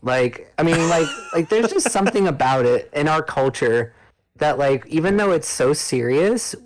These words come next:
we, like, like, and meaning, like, people are getting arrested for it today in our present world and getting their lives ruined. But at the same time, like, even though it's against the law and we're supposed to take it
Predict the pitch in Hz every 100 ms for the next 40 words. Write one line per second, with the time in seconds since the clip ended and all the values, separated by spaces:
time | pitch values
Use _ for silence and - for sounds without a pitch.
0 | - _ 120 156 196 - 139 131 117 -
1 | 127 113 135 143 147 139 120 113 151 143
2 | 143 127 117 110 - 120 - 127 127 123
3 | - - _ _ _ _ - 135 123 117
4 | 127 135 127 123 117 117 113 127 123 107
5 | - - 143 131 131 127 127 - 127 117
6 | 117 107 135 131 123 120 120 120 117 120
7 | 127 127 127 143 127 - - 143 139 160
8 | 160 165 - 135 139 127 117 - - _
9 | 127 123 151 160 165 151 147 135 131 143
10 | 143 131 127 127 123 113 120 - 139 139
11 | - - 139 - -